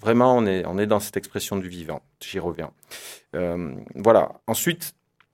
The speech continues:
ce projet c'est aussi, euh, dans la durée, ça veut dire que c'est pas juste, euh, il y a des résidences qui ont été mises en place, nous on a des projets aussi vers l'Arménie, euh,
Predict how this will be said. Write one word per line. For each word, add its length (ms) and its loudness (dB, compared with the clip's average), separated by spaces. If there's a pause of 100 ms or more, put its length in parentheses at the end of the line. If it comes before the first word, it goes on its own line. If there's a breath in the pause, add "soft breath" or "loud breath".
ce 140 4
projet 480 10
c'est 180 4
aussi, 420 4
euh, 80 10
dans 160 6
la 120 8
durée, 340 6
ça 140 -2
veut 100 -4
dire 200 2
que 120 -8
c'est 160 -6
pas 160 4
juste, 380 -6
euh, 260 2 (880)
il 20 -14
y 60 2
a 20 0
des 140 2
résidences 480 2
qui 80 -6
ont 60 0
été 180 -6
mises 100 -2
en 140 -2
place, 420 6
nous 160 4
on 140 6
a 80 4
des 80 2
projets 340 -4
aussi 260 -6
vers 200 0
l'Arménie, 500 -2 (680 soft breath)
euh, 220 -8